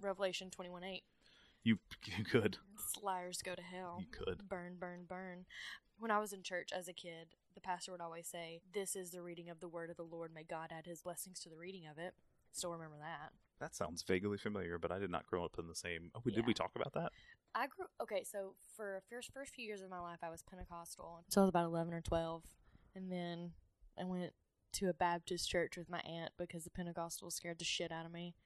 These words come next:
Speaker 2: Literally or just?
Speaker 1: I shit my pants on a daily
Speaker 2: Yep,
Speaker 1: basis.
Speaker 2: okay.
Speaker 1: Actually, you know what? I, all right,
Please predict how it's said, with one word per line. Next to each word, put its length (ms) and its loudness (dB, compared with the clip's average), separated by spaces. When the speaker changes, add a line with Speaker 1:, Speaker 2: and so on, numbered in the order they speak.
Speaker 2:
Literally 720 8
or 220 6
just? 400 2
Speaker 1:
I 120 6
shit 280 2
my 80 -6
pants 320 -6
on 100 -4
a 40 -6
daily 320 -4
Speaker 2:
Yep, 100 0
Speaker 1:
basis. 420 0
Speaker 2:
okay. 80 -8
Speaker 1:
Actually, 640 4
you 140 -2
know 120 4
what? 300 4
I, 80 2
all 100 -2
right, 280 4